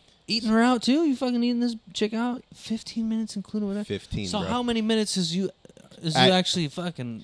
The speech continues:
Speaker 1: like,
Speaker 2: at
Speaker 1: having
Speaker 2: at
Speaker 1: sex?
Speaker 2: Still eight, eight,
Speaker 1: Like,
Speaker 2: ten.
Speaker 1: a good solid ten minutes.
Speaker 2: Yeah. But, but the whole, like, um, that, that's the whole shitty part. It's not a shitty part, but that's what's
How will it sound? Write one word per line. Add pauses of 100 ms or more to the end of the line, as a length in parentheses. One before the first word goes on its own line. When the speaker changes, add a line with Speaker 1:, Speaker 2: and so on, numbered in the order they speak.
Speaker 1:
like,
Speaker 2:
at
Speaker 1:
having
Speaker 2:
at
Speaker 1:
sex? (1600)
Speaker 2:
Still (140)
eight, (380)
eight,
Speaker 1:
Like,
Speaker 2:
ten.
Speaker 1:
a
good
solid (160)
ten
minutes.
Speaker 2:
Yeah. (1080)
But,
but
the
whole,
like,
um, (460)
that, (100)
that's
the
whole
shitty
part. (340)
It's
not
a
shitty
part,
but
that's
what's